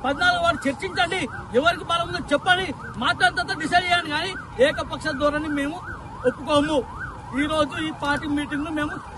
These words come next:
తప్పకుండా ఖండించినాం, మేము అడ్డగించినాం. మమ్మల్ని కూర్చోబెట్టాలి, చర్చించాలి. మేము చర్చించడానికి వస్తే పోలీసు వాళ్ళు పిలిచి పోలీస్ స్టేషన్ వేసాను, వేస్తాను మాట్లాడతావా? అంటే ఇక్కడ ఉన్నటువంటి యువ నాయకులు,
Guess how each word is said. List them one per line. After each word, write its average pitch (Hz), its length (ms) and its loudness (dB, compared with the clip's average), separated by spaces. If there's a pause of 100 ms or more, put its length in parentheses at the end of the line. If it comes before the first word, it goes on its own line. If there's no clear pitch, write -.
(100)
తప్పకుండా 302 420 -4 (120)
ఖండించినాం, 285 440 2 (380)
మేము 277 200 2
అడ్డగించినాం. 294 520 2 (300)
మమ్మల్ని 269 320 0
కూర్చోబెట్టాలి, 294 580 0 (100)
చర్చించాలి. 277 540 4 (340)
మేము 285 160 6 (140)
చర్చించడానికి 277 640 0
వస్తే 381 200 0 (520)
పోలీసు 339 280 2
వాళ్ళు 330 180 2
పిలిచి 359 280 4 (460)
పోలీస్ 320 200 2
స్టేషన్ 339 240 -2
వేసాను, 311 280 0
వేస్తాను 302 340 0
మాట్లాడతావా? 277 460 0 (380)
అంటే 277 200 2 (280)
ఇక్కడ 302 220 2
ఉన్నటువంటి 311 440 0
యువ 302 180 0
నాయకులు, 320 320 0